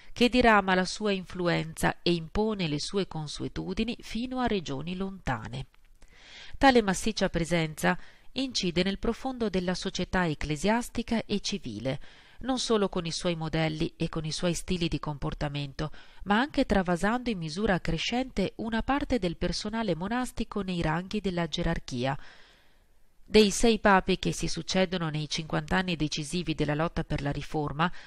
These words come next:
da Gregorio settimo a Callisto secondo, solo l'ultimo non può vantare un'origine monastica.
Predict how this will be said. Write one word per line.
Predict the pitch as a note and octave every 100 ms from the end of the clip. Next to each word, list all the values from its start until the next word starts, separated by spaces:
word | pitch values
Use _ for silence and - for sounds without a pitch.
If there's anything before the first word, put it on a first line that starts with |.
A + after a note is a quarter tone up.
| - -
da | D#3+
Gregorio | D3 D#3 D3+ F3 E3+
settimo | D#3 F3+ F3 - D3+ D3
a |
Callisto | - D3 D#3 F3 -
secondo, | D3 D3 - D3 C#3+ F3+ - - -
solo | - - C#4+ D#4
l'ultimo | G3+ D#3+ - D#3 D#3 -
non | F3 D#3+
può | F3+ F#3
vantare | E3 D#3 F3 F3
un'origine | E3 D3 D3 D#3+ D#3+ D3+
monastica. | C#3 C#3 C3 C#3 - D3+ D3